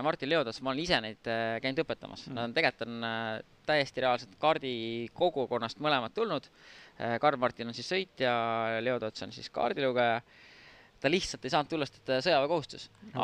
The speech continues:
Speaker 1: Aga tegelikult
Speaker 2: Jah.
Speaker 1: seal on nagu siuke projekt, kus ma näen, et kaks noort saavad omavahel hästi läbi, tahavad koos edasi minna ja tekib nagu siuke sünergia. Et e-, ega neid on nagu tegelikult veel, et, äh, kui te võtate seda,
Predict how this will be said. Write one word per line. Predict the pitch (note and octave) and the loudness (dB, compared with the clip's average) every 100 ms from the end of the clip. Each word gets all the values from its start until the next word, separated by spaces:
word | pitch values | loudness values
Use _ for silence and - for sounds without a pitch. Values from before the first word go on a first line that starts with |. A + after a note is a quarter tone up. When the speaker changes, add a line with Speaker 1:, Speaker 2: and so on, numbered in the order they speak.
| B2 | 6
Speaker 1:
Aga | A#2+ B2 | 6 2
tegelikult | D#3 D#3 C3 C3+ | 2 0 0 0
Speaker 2:
Jah. | D#3+ | 2
Speaker 1:
seal | D#3+ | 2
on | D3 | 2
nagu | B2+ | -2
siuke | C3 - B2 | -4 -6 0
projekt, | C#3 - | 0 0
kus | B2 B2 | -8 -2
ma | C3+ | 0
näen, | C3+ | 0
et | A#2 | 0
kaks | C3 - | -4 -4
noort | D#3 C#3+ - | -4 -4 -4
saavad | B2+ | -2
omavahel | C#3 B2+ B2+ | 0 0 -2
hästi | - | -4
läbi, | - A3 C#3+ | -2 -2 -2
tahavad | C3 A#2 - | -2 -4 -2
koos | D3+ D#3 | -2 -2
edasi | E3 C#3 B2 | -2 -2 -4
minna | A#2+ A#2 A2+ | -6 -4 -2
ja | B2+ | -4
tekib | - A#2 | -4 -6
nagu | A2+ A2 A#2 | -4 -4 -4
siuke | A2+ A2+ A#2 | -4 -4 -4
sünergia. | B2+ C#3 A2+ A2 | 0 0 -2 -4
Et | - | -6
e-, | - F#3+ | 0 4
ega | G#3+ D3 | 4 2
neid | C3+ | 0
on | C3 | -4
nagu | C3+ C3+ | -2 0
tegelikult | F#3 C3+ D#3+ | 0 0 0
veel, | D#3 A2+ A#2 | 0 -2 -6
et, | G#2 - - | -10 -4 2
äh, | A#2 A#2 A#2 A#2+ | 4 4 2 -2
kui | B2+ | 0
te | C3 | 2
võtate | E3+ C#3 - A2+ | 0 -2 -10 -2
seda, | E3 E3+ | 0 2